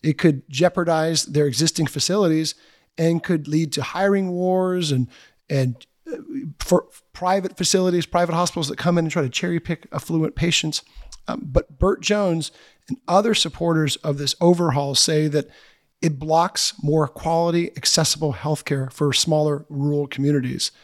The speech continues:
And right now, there is a vicious tug of war going on. Um, the A J C reported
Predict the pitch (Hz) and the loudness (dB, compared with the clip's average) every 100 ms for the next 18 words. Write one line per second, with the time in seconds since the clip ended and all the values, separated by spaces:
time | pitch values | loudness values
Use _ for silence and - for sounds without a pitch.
0 | - _ _ - 147 165 190 202 185 160 | -20 _ _ -4 0 0 0 0 2 0
1 | 139 147 151 139 135 113 123 165 185 160 | -2 -2 0 0 -2 -2 0 0 2 -2
2 | - 165 143 123 139 160 156 160 156 156 | -2 0 0 0 0 0 2 2 2 0
3 | 156 214 214 - - _ - 143 139 131 | 0 -2 -2 -20 -20 _ -6 -2 0 0
4 | - _ _ 147 151 151 170 160 170 156 | -2 _ _ 0 2 2 2 -2 -2 -4
5 | 147 170 165 160 | 0 2 2 2